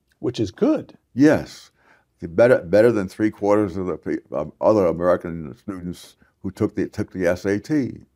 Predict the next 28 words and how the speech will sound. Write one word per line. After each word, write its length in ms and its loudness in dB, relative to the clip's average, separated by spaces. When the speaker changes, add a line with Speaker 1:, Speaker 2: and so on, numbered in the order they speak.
Speaker 2:
The 160 2
average, 520 2
uh, 160 0
student 540 -6
in 300 -8
the 80 -14
Cornell 640 0
Liberal 300 0
Arts 220 0
College 540 -2
was 140 -12
at 100 -6
the 80 -6
ninety-ninth 600 -4
percentile. 680 -16
And 180 -4
so, 500 4
so 420 2
one, 600 0
you 140 0
have 160 0
the 80 -2
students 380 -6
who 180 -6
simply 380 -6
do 220 -4
not 260 -2
graduate. 640 -6